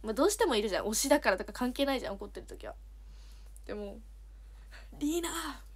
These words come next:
もうね、リーナに怒りをぶつける的な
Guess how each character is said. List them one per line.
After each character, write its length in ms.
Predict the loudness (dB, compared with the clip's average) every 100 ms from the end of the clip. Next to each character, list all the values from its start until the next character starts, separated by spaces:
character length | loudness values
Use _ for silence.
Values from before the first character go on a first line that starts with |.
| -16 -16 -12 -8
も 220 | -8 -8 -14 -8
う 40 | -8
ね、 160 | -8 -12 -16 -16 -16 -16 -16 -16 -16 -16 -4 4
リ 120 | 6
ー 20 |
ナ 100 | 6
に 180 | 4 0
怒 220 | 2 4
り 80 | 4
を 80 | 2
ぶ 100 | -2
つ 100 | -2
け 100 | -4
る 100 | -4
的 220 | -6 -4
な 200 | -6